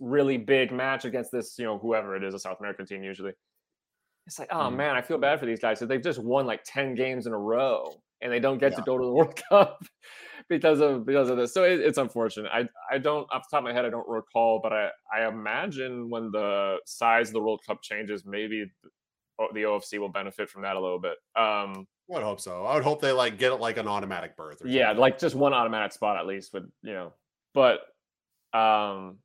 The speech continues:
Speaker 1: anyway, so yeah, it, it's too bad. It's why, by the way, it, it's, it's part of why Australia left the O F C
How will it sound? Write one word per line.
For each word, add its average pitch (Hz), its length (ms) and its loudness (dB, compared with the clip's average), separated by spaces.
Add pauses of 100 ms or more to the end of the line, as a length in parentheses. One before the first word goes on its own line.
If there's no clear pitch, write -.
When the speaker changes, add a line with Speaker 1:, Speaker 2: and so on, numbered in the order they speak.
Speaker 1:
anyway, 123 380 0
so 127 160 -4
yeah, 98 240 0
it, - 300 0
it's 170 220 -6
too 113 180 -10
bad. 87 380 -8 (300)
It's 160 160 0
why, 196 260 4
by 143 240 4
the 123 80 4
way, 123 200 4
it, 113 260 -2
it's, 120 320 -8
it's 135 160 -4
part 143 260 2
of 123 80 2
why 120 140 4
Australia 113 520 0
left 107 280 -2
the 107 100 -6
O 104 140 0
F 92 120 -4
C 123 280 -6